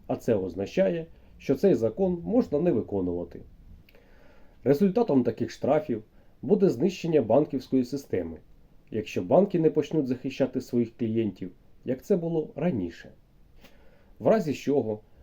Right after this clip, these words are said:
раджу користуватись децентралізованими криптовалютами для збереження свого капіталу, щоб його не змогли заблокувати. Роботи, товари і послуги також будуть оплачуватись через криптовалюти,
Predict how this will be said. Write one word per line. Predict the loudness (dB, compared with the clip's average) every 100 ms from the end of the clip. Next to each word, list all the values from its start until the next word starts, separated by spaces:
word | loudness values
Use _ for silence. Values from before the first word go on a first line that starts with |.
| 0
раджу | 4 4 2
користуватись | -2 0 0 2 2 2 -2 0
децентралізованими | -2 0 -2 0 -2 0 2 2 2 2 0
криптовалютами | -2 -4 0 0 0 -2 -4 -4 -4 -8 -20 _
для | -2 0
збереження | 2 4 4 4 0
свого | 0 -2 0 0
капіталу, | 0 -4 -6 -6 -8 -12 -16 -20
щоб | -10 -6
його | -2 0 0
не | 0
змогли | 0 0 0 0
заблокувати. | 0 -2 -2 -2 -2 -6 -14 -20 _ -20 -20 -4
Роботи, | 0 4 4 4
товари | 2 4 4 2
і |
послуги | -4 -6 -6 -4 -6 -6 -10 -20 _
також | -4 -2 -2
будуть | 2 2 2
оплачуватись | -2 2 0 0 -4 -4 -4
через | -4 -4
криптовалюти, | -6 -12 -6 -6 -2 -2 -2 -6